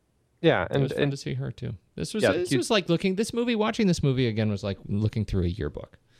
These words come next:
Speaker 2: You know, uh, every, everybody in this movie takes on a role that somebody that I had in my life at the time. It was, it was a, a charming kind of walk down memory lane that has, um, a,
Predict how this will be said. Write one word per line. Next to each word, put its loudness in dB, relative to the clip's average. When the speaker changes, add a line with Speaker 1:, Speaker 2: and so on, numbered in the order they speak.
Speaker 2:
You -4
know, 0
uh, -4
every, -4
everybody 0
in 2
this -2
movie -2
takes -2
on 0
a -2
role 2
that -4
somebody 0
that -10
I -8
had -8
in -6
my -8
life 0
at -14
the -10
time. -6
It -14
was, -10
it -2
was -4
a, -2
a 2
charming 0
kind -4
of -4
walk -4
down -4
memory -2
lane -2
that -2
has, -2
um, -6
a, -6